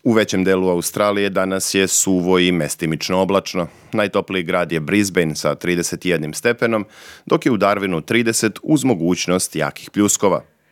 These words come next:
U Sidneju je oblačno i dvadeset tri, a u Melbourneu najviša dnevna temperatura neće preći dvadeset i podeljak.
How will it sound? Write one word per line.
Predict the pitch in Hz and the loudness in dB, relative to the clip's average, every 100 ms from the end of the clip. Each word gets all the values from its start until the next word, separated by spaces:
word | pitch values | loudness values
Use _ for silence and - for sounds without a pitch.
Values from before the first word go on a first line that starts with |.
| - - - - | -20 -20 -20 -10
U | - | -4
Sidneju | 113 123 113 107 | 0 2 4 4
je | 113 | 4
oblačno | 113 98 - 90 87 | 4 0 0 0 0
i | |
dvadeset | 76 90 87 - 82 | 2 0 0 -4 0
tri, | 135 113 | 2 2
a | 78 | 2
u | 76 | 0
Melbourneu | 82 98 98 95 98 | 0 0 2 0 0
najviša | 95 98 98 101 | 0 -2 -2 -2
dnevna | 92 98 95 | 0 2 0
temperatura | - 107 117 110 90 87 90 | -2 0 0 0 0 2 0
neće | 92 107 107 110 | 0 -2 -2 -4
preći | - 78 - 85 | -4 -4 -2 -2
dvadeset | 71 71 73 85 80 | -2 -6 -6 -8 -8
i | |
podeljak. | 82 90 92 87 78 - | -2 2 2 2 0 -6